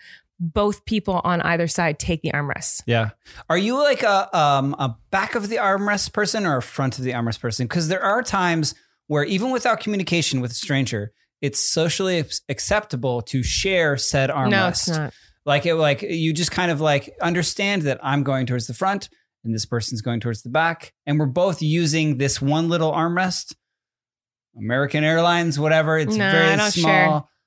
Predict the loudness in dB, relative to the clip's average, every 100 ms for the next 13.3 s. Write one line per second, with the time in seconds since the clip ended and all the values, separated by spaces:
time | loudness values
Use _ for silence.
0 | _ 0 2 2 2 0 2 2 2 0
1 | 0 0 0 0 0 2 2 2 0 2
2 | 2 4 2 0 0 2 2 0 0 0
3 | 0 -2 0 -2 -4 -4 -4 -2 0 2
4 | 2 0 -2 -2 -4 -6 -8 0 0 2
5 | 0 0 0 2 2 2 0 -6 _ -10
6 | -4 0 2 2 0 0 2 2 2 0
7 | -2 -2 0 0 0 0 0 -2 -4 -2
8 | -2 -2 -2 0 0 0 -2 -2 0 -2
9 | -2 -2 0 -2 -2 -2 -2 0 -2 0
10 | 0 0 0 0 -4 _ _ -20 -20 _
11 | _ _ -2 2 2 2 0 -2 -2 0
12 | 0 0 0 -2 -4 -10 -4 -2 0 -4
13 | -6 -8 -8